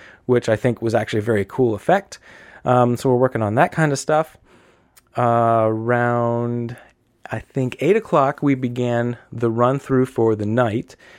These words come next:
because, uh, uh, you know, regular eight o'clock start. So you wanna get involved in that. Um, so what am I doing as a playwright during this? Um,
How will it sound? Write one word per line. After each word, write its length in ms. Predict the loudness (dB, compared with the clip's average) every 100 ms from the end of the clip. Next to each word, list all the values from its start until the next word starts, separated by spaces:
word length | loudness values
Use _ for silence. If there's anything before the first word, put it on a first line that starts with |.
| -10
because, 520 | -4 -4 0 2 2 0
uh, 240 | -2 -2
uh, 120 | -4 -4
you 100 | -4
know, 160 | -4
regular 400 | 0 0 2 2
eight 140 | 0 -2
o'clock 260 | -2 -6
start. 360 | -2 0 0 -2
So 100 | -4
you 140 | -2
wanna 220 | -2 -4
get 160 | -4 -4
involved 340 | -2 -2 -2
in 60 | 0
that. 220 | -2 -2 -8 -20 -20 -20 -20 _
Um, 300 | 0 2 2
so 140 | 2
what 100 | 2
am 80 | 4
I 60 | 2
doing 180 | 4 2
as 120 | 2
a 40 |
playwright 480 | 0 0 2 2 0
during 240 | -2 -2
this? 320 | -4 -6 -12 -20 _ _ -2
Um, 320 | 0 0